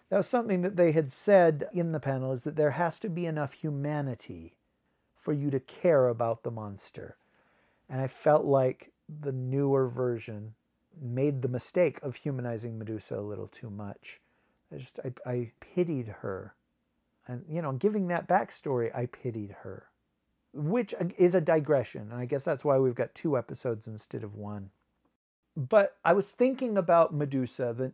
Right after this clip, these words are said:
beautiful, horrible Medusa, and I thought, "I'd like to write a story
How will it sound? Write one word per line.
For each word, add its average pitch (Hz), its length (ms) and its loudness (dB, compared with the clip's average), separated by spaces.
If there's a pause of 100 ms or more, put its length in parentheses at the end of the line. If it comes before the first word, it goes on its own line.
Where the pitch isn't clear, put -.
beautiful, 156 920 0 (240)
horrible 123 540 2
Medusa, 110 680 -8 (120)
and 139 160 -6
I 139 140 -4
thought, 147 540 2 (680)
"I'd 202 180 2
like 247 180 2
to 196 80 2
write 165 300 4
a 147 80 0
story 131 640 0